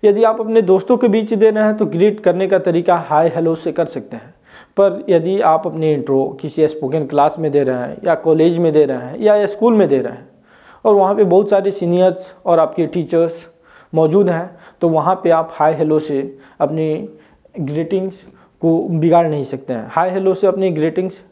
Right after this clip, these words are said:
की starting नहीं कर सकते हैं। वहाँ पे आपको good morning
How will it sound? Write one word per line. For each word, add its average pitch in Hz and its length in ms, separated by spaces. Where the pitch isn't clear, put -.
की 180 180
starting 165 400
नहीं 156 140
कर 131 100
सकते - 300
हैं। 110 180
वहाँ 165 160
पे 165 120
आपको 180 480
good 165 140
morning 170 520